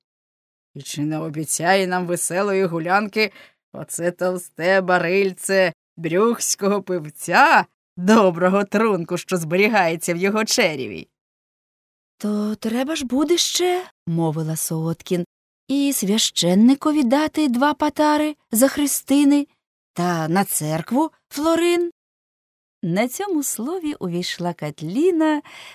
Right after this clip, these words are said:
з великим пучком польових трав і сказала: "Я принесла немовляті в сороці народженому дягелю, що оберігає від розпусти, і кропу, що відганяє нечисту силу".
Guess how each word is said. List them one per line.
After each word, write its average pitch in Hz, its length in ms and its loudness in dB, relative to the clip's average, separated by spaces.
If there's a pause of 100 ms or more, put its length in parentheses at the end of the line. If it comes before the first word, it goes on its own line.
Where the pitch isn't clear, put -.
з 156 160 -8
великим 214 840 -2
пучком 202 640 -4
польових 170 540 -4
трав 233 500 -6
і 185 80 -8
сказала: 175 840 -4 (560)
"Я 311 200 -6
принесла 294 580 -4
немовляті 220 760 -4
в 196 60 -12
сороці 202 540 -4
народженому 202 840 -2 (400)
дягелю, 202 880 -4 (300)
що - 260 -4
оберігає 170 600 -2
від 156 160 -6
розпусти, 294 880 -4 (180)
і 392 120 -2
кропу, 233 880 -2 (140)
що - 220 -4
відганяє 156 640 -2
нечисту 196 540 -4
силу". 196 600 -4